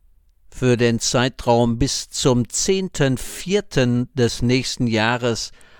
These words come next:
als Hotel vier vier Mike Sierra Q R V, Q S L via Delta Lima zwei Golf Alpha Charlie,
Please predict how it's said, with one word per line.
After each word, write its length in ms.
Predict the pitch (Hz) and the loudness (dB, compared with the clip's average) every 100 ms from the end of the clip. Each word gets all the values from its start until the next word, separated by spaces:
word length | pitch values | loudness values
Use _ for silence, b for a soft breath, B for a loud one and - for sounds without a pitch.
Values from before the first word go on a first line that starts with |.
| b - | b -2
als 500 | 113 107 98 - - - | 0 0 -2 -10 -12 0
Hotel 480 | 156 170 135 120 110 | 2 2 4 4 2
vier 400 | - 151 147 135 | -2 -4 0 0
vier 300 | - 131 123 | -2 0 2
Mike 340 | 113 117 - | 2 -2 -4
Sierra 420 | - - 110 104 98 | -6 -2 0 0 -2
Q 220 | - 107 | -2 0
R 140 | 101 | 0
V, 400 | - 117 120 120 - B B B | 0 2 4 2 -2 B B B
Q 160 | - 135 | 0 4
S 220 | 135 - | 4 2
L 260 | 160 143 120 | 2 2 2
via 240 | 113 101 | 2 0
Delta 360 | 95 107 110 104 | 0 0 0 0
Lima 380 | 110 110 107 - | 0 0 0 -2
zwei 300 | - 110 107 | -4 -2 0
Golf 360 | 110 113 - - | 2 2 0 -4
Alpha 460 | 117 107 110 101 | -2 -2 -2 -2
Charlie, 560 | - 139 120 123 120 | -2 0 2 2 -2